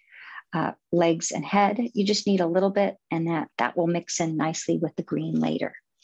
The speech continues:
Okay, I'm gonna rinse out my brush, and then I'm going to move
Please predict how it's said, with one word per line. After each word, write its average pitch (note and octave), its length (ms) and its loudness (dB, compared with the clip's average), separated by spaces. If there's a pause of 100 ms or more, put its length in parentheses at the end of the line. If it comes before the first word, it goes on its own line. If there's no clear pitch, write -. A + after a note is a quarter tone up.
(560)
Okay, - 140 -4
I'm D#3+ 40 2
gonna D#3+ 100 0
rinse F#3+ 260 2
out G#3 180 0
my E3 100 -4
brush, - 680 -2 (1200)
and E3 120 -2
then A3 600 2 (460)
I'm D#3+ 100 -6
going E3 180 -2
to D#3+ 100 -4
move G3 460 2